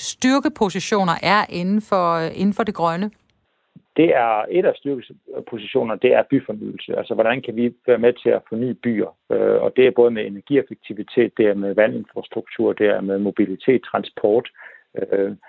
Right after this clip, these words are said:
Speaker 2: det er også, det er også, hvordan du kan lave, arbejde med automatik, øh, og hvordan du kan arbejde med dig-, digitalisering,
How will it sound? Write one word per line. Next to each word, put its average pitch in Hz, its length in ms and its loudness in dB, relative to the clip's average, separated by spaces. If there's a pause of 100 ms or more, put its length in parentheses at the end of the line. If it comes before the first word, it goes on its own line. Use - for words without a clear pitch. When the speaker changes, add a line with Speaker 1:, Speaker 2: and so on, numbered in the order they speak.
(240)
Speaker 2:
det 117 180 6
er 104 160 6
også, 104 560 2
det 110 120 0
er 101 60 2
også, 113 180 0
hvordan 107 240 -2
du 104 100 -8
kan 101 260 -8 (460)
lave, 107 400 2 (160)
arbejde 110 320 4
med 110 80 2
automatik, 101 580 -4 (160)
øh, 104 380 -6
og - 60 -4
hvordan 104 200 -2
du 104 80 -2
kan 107 140 0
arbejde 104 260 2
med 98 180 0
dig-, - 360 -18
digitalisering, 95 720 0